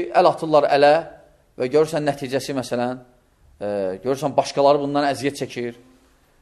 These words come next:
Və bu cür olmaz. İnsanlarla ümumiyyətlə gərək e, hikmətli olasan, Allah Taala bizə belə əmr eləyib. Rabbani yol bax budur. Allah Subhanahu taala buyurur ki: "Udu ilə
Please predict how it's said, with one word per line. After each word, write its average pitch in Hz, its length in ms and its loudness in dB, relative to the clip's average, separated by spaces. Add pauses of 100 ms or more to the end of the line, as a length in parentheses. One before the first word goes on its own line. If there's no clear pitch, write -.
(100)
Və 123 80 0
bu 196 100 -2
cür 202 160 6
olmaz. 190 460 4 (500)
İnsanlarla 175 520 0
ümumiyyətlə 175 440 0
gərək 165 360 2 (460)
e, 127 100 -2 (560)
hikmətli 156 400 -4
olasan, 156 420 0
Allah 202 260 4
Taala 190 240 4
bizə 147 180 -4
belə 143 220 2
əmr 123 180 -6
eləyib. 127 300 -8 (320)
Rabbani 143 440 4
yol 156 180 2
bax 147 120 4
budur. 131 240 -4 (320)
Allah 143 200 4
Subhanahu 147 240 0
taala 135 140 -6
buyurur 160 220 -4
ki: 180 240 -4 (380)
"Udu 143 400 2
ilə 143 300 2